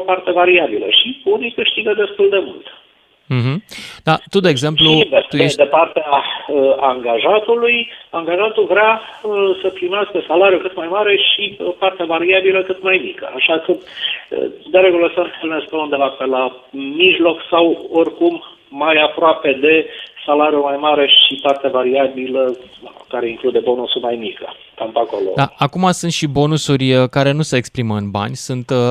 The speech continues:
Speaker 2: avantaje de genul, uh, abonament la sală sau abonament medical sau mașină de companie sau mai știu eu ce. Care ar fi topul tău personal care vezi că îi atrage pe oameni? Care sunt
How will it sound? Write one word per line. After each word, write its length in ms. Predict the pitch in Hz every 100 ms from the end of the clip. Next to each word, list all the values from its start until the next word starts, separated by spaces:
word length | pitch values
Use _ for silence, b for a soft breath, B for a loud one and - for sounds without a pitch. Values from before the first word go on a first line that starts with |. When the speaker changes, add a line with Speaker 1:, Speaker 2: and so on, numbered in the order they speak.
| -
Speaker 2:
avantaje 800 | 139 131 127 123 123 147 135 139
de 160 | 123 123
genul, 420 | 123 120 110 101 B B B B
uh, 100 | - 147 143 -
abonament 540 | - 165 165 160 147 139
la 140 | 127
sală 420 | 127 - 101 101 101
sau 400 | - 139 135 143
abonament 500 | 123 131 123 127 123
medical 600 | 110 107 - 104 104 101 B B B
sau 520 | - - 147 147 135
mașină 420 | 135 131 - 135
de 120 | 123
companie 720 | 123 123 120 117 113 107 104 110
sau 380 | 107 - 131 131
mai 100 | 135
știu 160 | 123 131
eu 60 | 120
ce. 200 | - 113 B B B B -
Care 220 | 196 214 202
ar 120 | 151
fi 160 | 143 120
topul 280 | - 131 127
tău 180 | 120 123
personal 540 | 123 117 - 127 131 131 -
care 380 | 135 131 127 - 117
vezi 200 | 135 -
că 100 | 143
îi 100 | 120
atrage 400 | 113 135 113 110
pe 100 | -
oameni? 360 | 107 107 98 107
Care 180 | 139
sunt 280 | 131 127 110